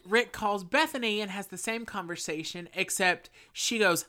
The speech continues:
"I'm not a moron, Rick. I'm not going to tell anybody that I gave you five hundred thousand dollars. I'm going to say I was so inspired by you helping the poor, even though we both know you're working to get my daughter into Yale." And I'm like,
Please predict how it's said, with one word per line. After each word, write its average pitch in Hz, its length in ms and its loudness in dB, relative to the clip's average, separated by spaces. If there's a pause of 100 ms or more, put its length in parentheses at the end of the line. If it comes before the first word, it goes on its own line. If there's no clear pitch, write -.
(420)
"I'm - 200 8
not 339 180 12
a 226 80 12
moron, 180 640 6
Rick. 185 380 4
I'm 226 240 10
not 311 220 10
going 220 240 2
to 214 80 2
tell 202 320 6
anybody 180 640 4
that 165 160 0
I 165 180 6
gave 165 340 2
you 165 140 -4
five 160 320 4
hundred 160 260 -2
thousand 156 360 2
dollars. 151 420 4
I'm 214 220 4
going 190 140 0
to 165 60 -2
say 170 320 0
I 170 120 6
was 180 160 -2
so 190 320 2
inspired 190 800 2
by 156 100 -2
you 160 220 -2
helping 160 340 -4
the 165 100 -10
poor, 143 440 0 (280)
even 208 240 2
though 185 140 4
we 165 160 0
both 160 320 0
know 156 160 0
you're 147 240 2
working 147 400 0
to 143 80 -2
get 143 160 -2
my 143 160 0
daughter 143 380 4
into 139 200 -4
Yale." 143 520 2 (280)
And 262 140 4
I'm 254 140 6
like, 262 180 2